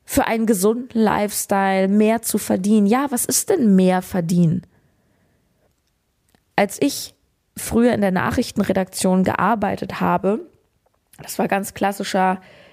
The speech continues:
öffentlich-rechtlicher, tariflich geregelter Schichtdienst, da weiß ich noch, dass wir einmal eine Debatte mit der Chefetage hatten, weil die, ähm, unsere Schichten verlängert hatten, ohne uns mehr zahlen zu wollen.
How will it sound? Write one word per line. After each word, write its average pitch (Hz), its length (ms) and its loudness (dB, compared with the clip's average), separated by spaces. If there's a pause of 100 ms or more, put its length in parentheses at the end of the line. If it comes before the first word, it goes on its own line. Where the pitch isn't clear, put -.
(180)
öffentlich-rechtlicher, 190 1300 -2
tariflich 190 1000 -2 (140)
geregelter 185 640 0
Schichtdienst, - 840 -2 (1040)
da 196 140 0
weiß 214 280 -4
ich 226 120 -2
noch, 214 260 0
dass 208 220 -2
wir 220 100 0
einmal 202 220 0
eine 190 180 0
Debatte 190 420 -2
mit 190 180 0
der 175 100 0
Chefetage 180 800 -2
hatten, 196 440 2 (440)
weil 180 260 2
die, 175 520 0
ähm, 170 460 0 (100)
unsere 185 220 2
Schichten - 360 -2
verlängert 185 760 0
hatten, 196 440 0
ohne 202 460 2
uns 190 240 -2
mehr 180 200 2
zahlen 226 460 0
zu 170 260 -2
wollen. 170 440 0